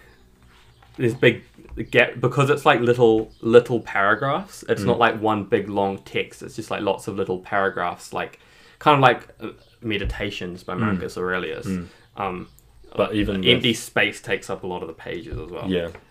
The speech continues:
Speaker 1: Not very
Speaker 2: Definitely.
Speaker 1: good for the environment, this book, but it's very good for the soul.
Speaker 2: <laughs>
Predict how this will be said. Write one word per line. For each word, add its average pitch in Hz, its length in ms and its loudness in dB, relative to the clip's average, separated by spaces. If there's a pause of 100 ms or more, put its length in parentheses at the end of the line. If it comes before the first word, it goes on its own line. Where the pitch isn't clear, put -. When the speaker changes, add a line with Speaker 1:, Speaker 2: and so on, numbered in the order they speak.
(220)
Speaker 1:
Not 127 220 4
very 117 140 4
Speaker 2:
Definitely. - 40 -4
Speaker 1:
good 110 120 4
for - 100 -8
the 104 80 -4
environment, 90 500 -4
this - 160 -18
book, - 300 -14
but 120 120 6
it's 117 120 2
very 131 240 4
good 113 180 4
for - 140 -4
the 101 80 -2
soul. 98 360 -6
Speaker 2:
<laughs> 135 80 -6